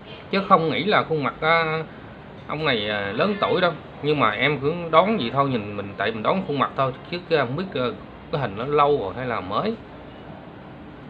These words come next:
Nhưng mà quan trọng, nói đi nói lại thì cái quan trọng ông, có con người mình phải sống là phải thật tâm, phải biết thương, yêu hoặc là biết chia sẻ những cái,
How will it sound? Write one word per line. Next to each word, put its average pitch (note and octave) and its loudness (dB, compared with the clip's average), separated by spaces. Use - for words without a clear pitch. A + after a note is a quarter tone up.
Nhưng E3 -2
mà G#2+ 4
quan D#3 4
trọng, A#2 0
nói F#3+ 2
đi E3+ 0
nói F#3 2
lại A2+ 4
thì A#2 -2
cái D3+ -4
quan C3+ -2
trọng A2 -2
ông, B2+ -2
có C#3+ 0
con C3 -4
người G2 -2
mình F2+ -6
phải A2 -8
sống F3+ 0
là - -2
phải A2+ -2
thật A2 -8
tâm, C3+ 2
phải F#2+ -2
biết D3 -4
thương, D3 -2
yêu D#3 2
hoặc F#2 -6
là F2 -2
biết G#3 0
chia D3+ 0
sẻ G2 -4
những A#2 -6
cái, E3 -2